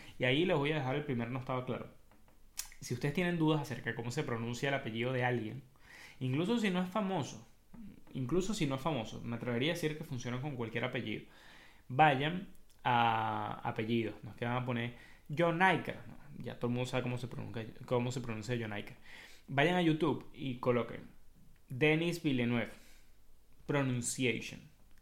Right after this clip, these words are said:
y van a encontrar un montón de canales de YouTube que se dedican, de verdad, a grabar videos de quince segundos explicándote paso a paso cómo se pronuncian los nombres de famosos, de futbolistas,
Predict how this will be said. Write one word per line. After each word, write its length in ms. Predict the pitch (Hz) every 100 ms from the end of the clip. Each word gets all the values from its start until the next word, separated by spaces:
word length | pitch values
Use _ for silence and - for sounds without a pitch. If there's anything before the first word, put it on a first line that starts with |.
| - -
y 100 | 147
van 100 | 196
a 60 | 214
encontrar 540 | 135 107 110 98 - -
un 160 | 220 233
montón 340 | 233 202 165
de 80 | 131
canales 280 | 127 139 180
de 60 | 170
YouTube 260 | 131 151 -
que 100 | 127
se 140 | 131
dedican, 560 | 147 170 - 110 113 104
de 100 | 107
verdad, 460 | 110 147 143 - - -
a 60 | 123
grabar 280 | 120 123
videos 280 | 139 156 110
de 180 | 110 - - -
quince 340 | - 143 143 180
segundos 460 | 135 143 190 233 - - -
explicándote 840 | 127 - 131 127 156 185 - 202 - - -
paso 260 | 170 170 185
a 40 |
paso 340 | 180 180 190 -
cómo 280 | 160 170
se 120 | 160 160
pronuncian 600 | 135 120 147 156 180 180 - - -
los 80 | 110
nombres 280 | 113 117
de 80 | 127
famosos, 880 | 123 127 147 170 170 156 160 156 147
de 60 | 127
futbolistas, 1120 | 127 120 110 110 147 160 156 - 139 139